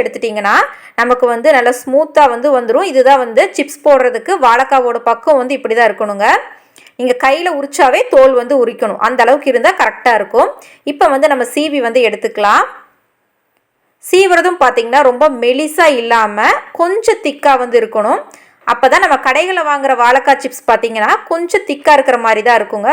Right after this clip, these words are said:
ரொம்ப லேசா இருக்காது. பாருங்க, உங்களுக்கு வந்து நான் காட்டியிருக்கேன்.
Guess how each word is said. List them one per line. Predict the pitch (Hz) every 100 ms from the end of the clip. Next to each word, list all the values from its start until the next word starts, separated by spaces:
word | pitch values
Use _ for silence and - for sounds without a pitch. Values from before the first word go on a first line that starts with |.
| 269
ரொம்ப | 247 254 226
லேசா | 247 262 294 233
இருக்காது. | 196 208 190 233 427 - _ _ _ _ _ _ _ _
பாருங்க, | 233 214 233 330
உங்களுக்கு | 262 240 220
வந்து | 240 247
நான் | 208
காட்டியிருக்கேன். | 220 226 254 247 - 240